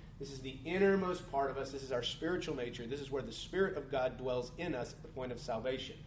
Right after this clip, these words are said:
This is where that relationship takes place. Okay?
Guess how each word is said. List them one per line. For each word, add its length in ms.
This 120
is 120
where 160
that 180
relationship 760
takes 260
place. 500
Okay? 260